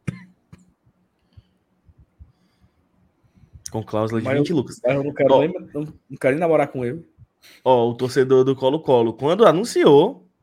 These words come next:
Speaker 1: já, tipo assim, falando, né? Já dizendo, ó, com cláusula de mixaria, entendeu? Tipo assim, já,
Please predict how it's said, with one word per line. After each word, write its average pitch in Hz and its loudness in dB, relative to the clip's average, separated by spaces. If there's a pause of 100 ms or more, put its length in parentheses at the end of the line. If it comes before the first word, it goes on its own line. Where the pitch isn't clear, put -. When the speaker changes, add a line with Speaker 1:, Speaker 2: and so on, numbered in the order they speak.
(380)
Speaker 1:
já, 135 0
tipo - -12
assim, 151 -10
falando, 127 -4
né? 117 -8
Já 120 -4
dizendo, 123 -10
ó, 123 -2
com 123 -18
cláusula 151 -2
de 165 -2 (300)
mixaria, 156 -2
entendeu? 113 -12
Tipo 131 -20
assim, 120 -20
já, 120 -12